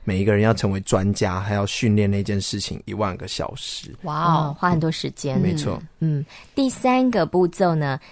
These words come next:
Speaker 3: 就是我们刚才谈到，李老师也点到的，就是你找到你工作的目的，你才能够有动力的坚持下去。
Speaker 2: 嗯。
Speaker 3: 有人呢，工作呢，一做，我们工作时间很长，可能二十年、三十年，有人四十年等等。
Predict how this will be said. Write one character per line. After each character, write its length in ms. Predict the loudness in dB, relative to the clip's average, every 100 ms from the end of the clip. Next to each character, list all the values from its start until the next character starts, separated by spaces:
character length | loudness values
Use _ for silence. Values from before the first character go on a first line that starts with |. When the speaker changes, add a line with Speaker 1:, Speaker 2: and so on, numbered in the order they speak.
| -4
Speaker 3:
就 100 | 0
是 140 | 2
我 60 | 0
们 120 | 0
刚 240 | 2 2 2
才 240 | -2 -6 -8
谈 280 | -10 -4 0
到， 240 | 4 4 2 -6 -20 -20 -20 -20 _ _ _ _ _ 2
李 100 | 6
老 160 | 6
师 140 | 4 0
也 80 |
点 240 | 0 -4 -2
到 180 | -2 -2
的， 80 |
就 140 | -6 -6
是 200 | -4 -2
你 140 | 0
找 200 | 2 2
到 120 | 4 4
你 120 | 4
工 260 | 4 2
作 160 | 4 2
的 100 | 2
目 300 | 2 2 0 -2
的， 240 | -6 -6 -12 -20 -6
你 140 | -6
才 200 | -2 -2
能 140 | 2
够 80 | 4
有 140 | 4 2
动 420 | 2 4 4 4
力 180 | 0 0
的 160 | -4
坚 260 | 0 2 2
持 200 | 0 -4
下 240 | -2 -2 -2
去。 300 | -4 -4 -4 -4
Speaker 2:
嗯。 100 | 4
Speaker 3:
有 100 | 6
人 200 | 8 8
呢， 200 | 8 4 4
工 220 | 6 6
作 220 | 6 4
呢， 140 | 4
一 100 | 0
做， 360 | 0 2 2 0 -4
我 120 | 2
们 100 | 4
工 140 | 6
作 160 | 6 4
时 180 | 2 0
间 180 | 2 2
很 140 | 0
长， 340 | -4 -6 -6 -4
可 80 | -4
能 100 | 2
二 140 | 0
十 160 | 2 0
年、 160 | 0
三 260 | -2 -4 -4
十 160 | -6
年， 180 | -8 -6
有 80 | -4
人 140 | -4
四 180 | -4 -2
十 200 | -2 -4
年 260 | -6 -8 -6
等 200 | -4 -2
等。 160 | -2